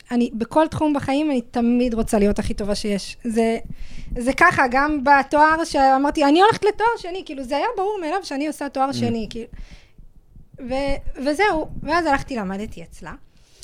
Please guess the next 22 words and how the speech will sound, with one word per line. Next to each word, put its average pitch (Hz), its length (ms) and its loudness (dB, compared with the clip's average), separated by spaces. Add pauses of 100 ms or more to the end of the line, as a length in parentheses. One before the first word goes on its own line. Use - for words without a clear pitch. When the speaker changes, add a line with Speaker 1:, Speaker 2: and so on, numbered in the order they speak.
(920)
Speaker 1:
ואז 453 80 -2 (120)
התחיל - 220 -2 (180)
העסק, 277 500 -2
והתחילו 302 440 -4
הקשיים, 220 680 -4 (360)
ו-, 226 40 -6 (500)
ולא 226 160 -2
ידעתי 370 260 -4
מה 285 200 0
לעשות. 214 500 -10 (800)
אמ, 214 460 -10 (880)
עדיין, 277 400 -6 (280)
הביטחון 240 440 -8
העצמי 254 280 -6
שלי 240 260 -4
לאט 254 280 0
לאט 254 200 0
נבנה, 226 400 0
זה 208 80 -4
היה 254 120 -4
כאילו 285 260 -8
ב-, 208 60 -4